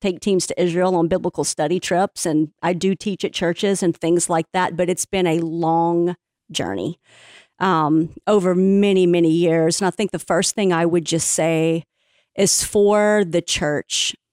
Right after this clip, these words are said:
to really approach the Bible as something that both men and women are supposed to handle, are supposed to learn,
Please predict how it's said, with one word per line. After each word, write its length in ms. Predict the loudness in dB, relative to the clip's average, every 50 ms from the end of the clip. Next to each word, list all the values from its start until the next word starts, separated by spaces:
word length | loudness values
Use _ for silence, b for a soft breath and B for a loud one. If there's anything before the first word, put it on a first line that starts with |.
| _ _ _ _ _ _ _ _ -4
to 300 | 0 2 2 2 2 2
really 840 | 0 0 0 2 2 2 4 2 2 2 2 2 2 2 0 -2 -4 _ _ _ _ _ _ _
approach 800 | -2 -2 0 -2 -6 -8 -4 -2 0 2 2 0 -2 -4 -8 -8 -8 _ -6
the 160 | -4 -2 -2
Bible 580 | 0 0 0 0 0 0 2 2 0 0 -2 -6 _ _ _ _ _ _ _ _
as 260 | -2 0 0 0 0
something 560 | 0 -2 -2 0 0 -2 -2 -2 0 0 0 0
that 180 | 0 -2 0
both 240 | 0 0 -2 0 0
men 280 | 0 2 2 2 0 0 -2
and 320 | -2 -2 0 0 0 0 0
women 440 | 0 0 0 0 0 0 -2 -4 -4 -4
are 140 | -2 -2
supposed 500 | -2 -2 -2 -4 -4 -2 -2 -2 -2 -2
to 80 | -4 -4
handle, 420 | -2 -2 -2 -2 -2 -2 -4 -6 -8 _ _ _ _ _ _ _ _ _ _ -4
are 80 | -4
supposed 540 | -2 -2 -4 -4 -2 -2 -2 -2 -2 -4 -4
to 60 | -4
learn, 380 | -2 -2 -2 -2 -4 -4 -6